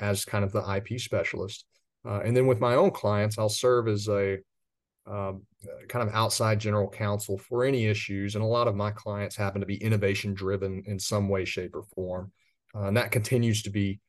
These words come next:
more and more important as we continually look to intangible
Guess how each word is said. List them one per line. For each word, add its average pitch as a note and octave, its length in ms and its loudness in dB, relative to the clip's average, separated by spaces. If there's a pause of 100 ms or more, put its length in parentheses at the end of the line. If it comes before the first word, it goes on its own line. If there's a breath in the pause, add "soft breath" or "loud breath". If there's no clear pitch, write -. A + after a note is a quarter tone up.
(240)
more C#3 220 6
and A2+ 80 2
more A2 140 4
important G2+ 560 0
as F#2+ 380 -8
we G2+ 120 0
continually G2 800 0
look A2 300 2
to F#2+ 200 -6
intangible F#2+ 760 -2